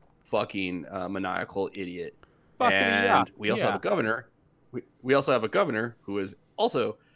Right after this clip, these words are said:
Speaker 1: an incredible idiot. Uh, we
Speaker 2: Fucking
Speaker 1: also
Speaker 2: yeah.
Speaker 1: have, uh, we also have Chuck Grassley, but he's not up for re-election this year, which I assume he's going to,
Speaker 2: Fucking
Speaker 1: even though he's,
Speaker 2: yeah.
Speaker 1: like, ninety-seven years old.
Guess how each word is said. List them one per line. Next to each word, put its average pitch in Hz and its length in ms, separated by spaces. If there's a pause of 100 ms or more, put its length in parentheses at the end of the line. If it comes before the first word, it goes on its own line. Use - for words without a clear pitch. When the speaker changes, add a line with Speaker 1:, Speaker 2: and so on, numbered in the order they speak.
(140)
Speaker 1:
an 107 60
incredible 101 460
idiot. 90 360 (360)
Uh, 107 220
we - 60
Speaker 2:
Fucking 139 80
Speaker 1:
also 175 200
Speaker 2:
yeah. 147 60 (180)
Speaker 1:
have, 107 340
uh, 104 320 (760)
we 113 100
also 127 240
have 101 500
Chuck - 220
Grassley, 139 420
but 110 120
he's 170 200
not 147 220
up 117 260 (360)
for 101 460
re-election 101 520
this - 180
year, 107 80
which 110 160
I 110 60
assume 131 320
he's 110 100
going 123 240
to, 135 80
Speaker 2:
Fucking 131 100
Speaker 1:
even 127 220
though 117 60
he's, 110 80
Speaker 2:
yeah. 104 180
Speaker 1:
like, 95 80 (1000)
ninety-seven 117 680
years 95 200
old. 117 320